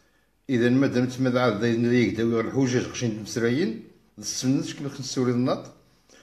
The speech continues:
روخا مرا تقول شي، تما المداخلة فين تما وزعما ذاك ينيا.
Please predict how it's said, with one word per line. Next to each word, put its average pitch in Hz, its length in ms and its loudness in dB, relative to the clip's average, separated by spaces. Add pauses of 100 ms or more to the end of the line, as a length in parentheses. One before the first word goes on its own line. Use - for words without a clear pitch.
(300)
روخا 117 220 0
مرا 135 260 6
تقول 131 340 0
شي، 233 320 0 (1300)
تما 127 280 2 (680)
المداخلة 127 560 2
فين 139 260 0
تما 139 260 0
وزعما 131 600 0
ذاك 123 180 0
ينيا. 98 300 -4